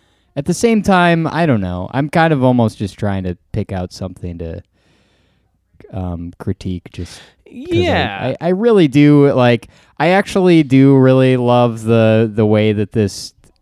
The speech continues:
Speaker 1: the way that this end, uh, this ends, I think. Um,
Speaker 2: I do
Speaker 1: I mean,
Speaker 2: too,
Speaker 1: I,
Speaker 2: yeah.
Speaker 1: I, I, I, I guess I don't know about the "I'm finished" line. I do think that is a little bit too much. Um, I think it's a little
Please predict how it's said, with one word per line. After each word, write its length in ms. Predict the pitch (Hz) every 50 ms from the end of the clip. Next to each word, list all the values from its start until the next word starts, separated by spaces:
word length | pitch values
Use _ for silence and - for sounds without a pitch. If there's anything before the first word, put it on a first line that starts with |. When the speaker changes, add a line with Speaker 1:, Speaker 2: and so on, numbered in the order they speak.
| _ _ _ _
Speaker 1:
the 180 | - 117 117 104
way 200 | 104 104 101 104
that 180 | 98 101 98 -
this 220 | 107 95 - -
end, 340 | 95 90 92 95 98 98 98
uh, 140 | 98 98 - - _ _
this 220 | - 95 92 - -
ends, 380 | 101 92 95 101 101 104 98
I 120 | 107 107 104
think. 540 | - - 113 110 110 110 110 107 - - _ _ _ _ _ _ _ _ _ _ _ _ _
Um, 760 | - 98 98 95 95 92 92 92 92 90 90 87 87 90 92 -
Speaker 2:
I 120 | 185 220
do 100 | - - 123
Speaker 1:
I 20 |
mean, 160 | 127 127 123 131
Speaker 2:
too, 120 | 131 117
Speaker 1:
I, 240 | 107 104 101 98 98
Speaker 2:
yeah. 320 | 101 101 101 101 98 98 101 - _
Speaker 1:
I, 280 | - 156 170 185 190 - -
I, 120 | 135 131 - - -
I, 120 | 120 - - -
I 120 | 131 151
guess 340 | 156 131 160 185 208 202 -
I 140 | 208 196 190
don't 300 | 147 139 139 135 135 127
know 260 | 120 120 120 120 123
about 320 | 120 104 113 107 104 101 -
the 180 | - 104 104
"I'm 240 | 101 104 104 104 104
finished" 520 | 98 - 104 101 101 101 101 95 - -
line. 580 | 113 104 98 95 95 95 92 92 92 90 92 - _ _ _ _ _ _ _ _ -
I 100 | - 113
do 180 | 113 117 135 139
think 260 | 127 143 139 135 117
that 160 | 127 120 117
is 120 | 113 107 104
a 60 | 107
little 340 | 104 104 104 107 107 107 98
bit 260 | 98 98 92 - _
too 140 | - 107 98
much. 480 | 92 95 92 92 90 - - - - - _ _ _ _ _ _ _ _ _ _ _ -
Um, 640 | 101 92 92 90 90 87 87 87 87 87 85 82 80 _ _ _ _ _ _ _ _ _ _ _ _ _ _ _ _ _ _ _ - - _
I 80 | - 110
think 240 | 107 - 127 110 135
it's 160 | 120 - -
a 60 | 117
little 400 | 107 104 107 104 101 101 92 -